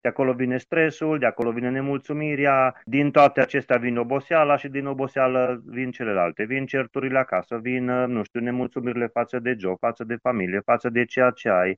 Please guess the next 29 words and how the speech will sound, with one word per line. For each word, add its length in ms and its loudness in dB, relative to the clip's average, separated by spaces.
invidia, 680 2
lăcomia. 720 -2
Pentru 360 2
că 100 2
am 160 6
individualizat 920 2
totul, 580 0
am, 340 2
tot 200 -4
ce 100 -4
contează, 600 2
uh, 300 -4
se 160 -6
rezumă 400 -2
la 120 2
persoana 480 -2
întâi, 520 -2
și 60 0
aici 160 4
am 140 4
pierdut 600 2
factorul 680 2
uman, 520 -4
despre 300 -6
care 600 4
s-a 200 0
scris 300 -6
atâta 420 0
în, 140 -2